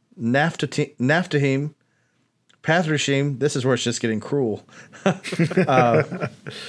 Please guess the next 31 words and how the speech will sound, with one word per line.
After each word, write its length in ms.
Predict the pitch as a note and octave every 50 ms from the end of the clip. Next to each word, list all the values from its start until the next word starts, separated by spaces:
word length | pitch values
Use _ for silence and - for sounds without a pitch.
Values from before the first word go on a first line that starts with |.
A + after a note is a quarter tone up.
| - - - - - -
uh, 360 | B2+ B2 A#2 A2 G#2+ G#2+ G#2 G#2+ -
Keslukim, 760 | - D#3 C#3 - - C3+ D#3 F3+ F3+ - F#3 F#3 G3 A3+ G#3 G3 - - - - - - - - - -
uh, 180 | A#2+ A#2+ A2+ A2
from 260 | A2+ - C3+ C3 B2
whom 360 | B2 D3+ D#3 D#3+ D#3 D3+ C#3+
the 120 | B2 B2 A#2
Philistines 600 | - D3 D3 D3 D3 - - C3+ C3 B2+ B2+ -
came, 380 | - B2+ B2 B2+ C3+ C#3+ D#3 - _ _ - - - _
and 160 | - A#2 A#2+ A#2+
Caphtorim. 720 | - C3+ B2 - - - D3 C3 A#2+ G#2+ G2+ F2+ G2 G#2+ - _ _ _ _ _ _ _ _ _ _ _ _ _
Canaan 380 | - - D#3+ E3+ F3 E3+ E3 D3+
fathered 420 | - D3+ D3 C#3+ C#3 C3+ B2 A#2
Sod-, 340 | - - C#3 C3+ B2+ B2 - _ _ _ -
Sidon, 680 | - - C3+ B2+ A#2 C3 C3+ C#3 D3+ E3 G3 G3 F#3 - _ _ _ _ _ _
his 220 | - - C3 A#2+ -
firstborn, 640 | - C3+ C#3+ D3 C#3+ - C3 C3 C3+ C#3+ D3+ D#3 D#3+ -
and 160 | B2+ A#2 B2
Heth, 420 | A#2 D#3 D3 A#2 A2 A2 - - _ _ _ _ _ _ _
and 120 | - B2 B2+
the 40 | B2+
Jebusites, 880 | A#2+ G2+ B2 C3+ C3 B2 C3 B2 - - A2 G#2 G#2 - - - - - -
the 180 | A2+ A#2 A#2
Amorites, 640 | B2+ C3+ C3+ B2+ A2+ G#2+ G#2+ G#2 F#2 E2 - - - _ _ _
the 100 | - B2
Girgashites, 640 | G#2 B2+ C3 C3 A#2+ A#2+ - - A2 G#2 F2+ D#2+ -
the 120 | - A#2 A2+
Hivites, 460 | C3+ C#3 A2+ A2+ G#2+ G2+ - - -
the 100 | - A#2
Arkites, 580 | A#2 A#2+ B2+ B2 B2+ - A2+ G#2+ G2+ - -
the 80 | - A#2
S-, 240 | A2 - - -